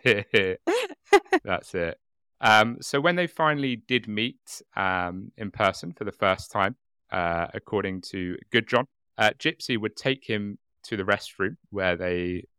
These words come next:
Speaker 1: would have sex. Uh,
Speaker 2: You
Speaker 1: the
Speaker 2: know,
Speaker 1: two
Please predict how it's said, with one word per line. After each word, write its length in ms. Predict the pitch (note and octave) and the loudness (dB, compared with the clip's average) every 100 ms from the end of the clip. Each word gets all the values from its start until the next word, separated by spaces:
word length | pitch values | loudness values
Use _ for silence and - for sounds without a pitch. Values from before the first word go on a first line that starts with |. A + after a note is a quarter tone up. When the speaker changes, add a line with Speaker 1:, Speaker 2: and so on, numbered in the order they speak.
| - | -10
Speaker 1:
would 400 | F2+ F2 E2+ - - _ _ | -4 -2 -2 -8 -20 _ _
have 220 | - F2+ | -4 -4
sex. 520 | - E3 - - - - _ G2+ | 0 -2 -2 -16 -16 -16 _ -2
Uh, 420 | F#2 F2 E2+ F2 F#2 _ _ | 2 2 0 -4 -10 _ _
Speaker 2:
You 100 | A2+ | -8
Speaker 1:
the 60 | G#3+ | -2
Speaker 2:
know, 60 | |
Speaker 1:
two 140 | G#3+ | -2